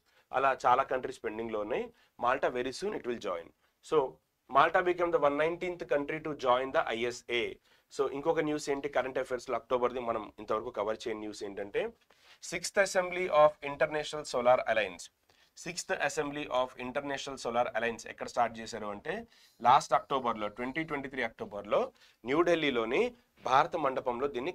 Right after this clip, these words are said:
కంక్లూడ్ చేశారు. ఓకే, అక్కడ మీటింగ్ జరిగింది. Sixth Assembly of International Solar Alliance was held at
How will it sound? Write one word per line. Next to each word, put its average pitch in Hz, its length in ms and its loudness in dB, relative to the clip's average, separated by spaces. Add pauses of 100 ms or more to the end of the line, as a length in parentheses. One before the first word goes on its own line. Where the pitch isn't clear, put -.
కంక్లూడ్ 117 400 -4
చేశారు. 98 340 -12 (180)
ఓకే, 196 160 -8 (100)
అక్కడ 123 160 -4 (100)
మీటింగ్ 110 300 -8
జరిగింది. 90 360 -12 (500)
Sixth 175 260 -4 (140)
Assembly 131 440 -4
of 156 60 -6 (180)
International 127 520 -4
Solar 110 200 2 (100)
Alliance 175 280 -2 (360)
was 117 200 -2
held 117 240 -2
at 180 100 -6